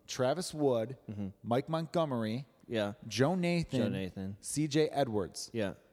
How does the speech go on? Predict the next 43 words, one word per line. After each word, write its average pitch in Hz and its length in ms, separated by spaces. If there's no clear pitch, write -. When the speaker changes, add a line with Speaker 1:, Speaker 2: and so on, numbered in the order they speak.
Speaker 1:
That's 127 200
seven. 147 480
I 98 100
think, 156 240
is 160 100
there 156 120
an 139 100
eighth 151 240
I'm 175 140
missing? 147 180
Speaker 2:
What? 185 320
Where 185 340
are 170 280
Speaker 1:
Justin 170 320
Grimm 165 240
was 165 180
the 160 180
eighth. 165 220
They 143 100
sent 165 240
him 175 120
down 151 160
to 143 80
bring 143 100
Speaker 2:
Yeah. 143 60
Speaker 1:
up 101 80
the 139 80
guy 131 160
for 135 100
the 127 60
spot 123 320
start 127 180
yesterday. 135 440
Speaker 2:
Where's 180 200
Cahill? 113 680
Gone? 110 220
Speaker 1:
Cahill's 151 220
on 151 120
the 135 100
D 123 240
L. 87 200
Speaker 2:
Where's, 156 680
<sighs> - 60